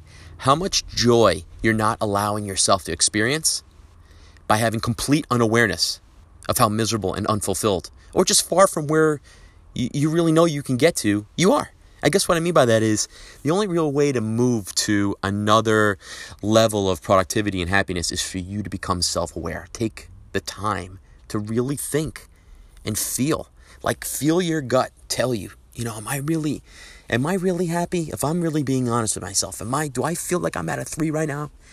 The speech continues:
Am I at drive? If it was one through ten, am I a seven or better? Like, what is it about that? And don't say, "Yeah, I'm a seven." Well, why? Why do you feel you're a seven? Why do you feel you're an eight? Get yourself to a really good spot where you know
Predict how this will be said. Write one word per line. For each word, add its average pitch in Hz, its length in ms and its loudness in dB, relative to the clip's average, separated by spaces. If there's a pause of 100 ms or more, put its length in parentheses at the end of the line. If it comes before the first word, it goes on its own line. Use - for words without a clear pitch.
(280)
Am 117 120 -2
I 156 160 0
at 160 140 -4
drive? 143 600 -2 (240)
If - 80 0
it 156 40 6
was 147 160 2
one 139 200 4
through 143 200 -4
ten, 104 360 -2
am 123 120 -2
I 139 120 -2
a 151 120 0
seven 147 380 2
or 123 100 -2
better? 143 420 0 (460)
Like, - 140 -6
what 147 200 0
is - 220 0
it 156 80 2
about 143 340 -2
that? - 200 -2 (240)
And 156 160 2
don't 196 220 0
say, 170 320 2 (160)
"Yeah, 139 320 4
I'm 117 100 0
a 113 40 -2
seven." 123 340 2
Well, 131 160 2
why? 175 380 0 (720)
Why 160 200 0
do 208 60 -2
you 156 100 -2
feel 92 240 -6
you're 92 140 -12
a 87 40 -12
seven? 90 340 -6
Why 139 180 -4
do 170 80 -4
you 143 60 -2
feel 90 260 -4
you're 90 140 -8
an 92 60 -12
eight? 92 180 -14
Get 143 200 0
yourself 151 400 -2 (640)
to 127 160 2
a 117 40 2
really 151 300 0
good 131 280 2
spot - 480 -2 (880)
where 123 120 4
you 123 200 2
know 139 480 2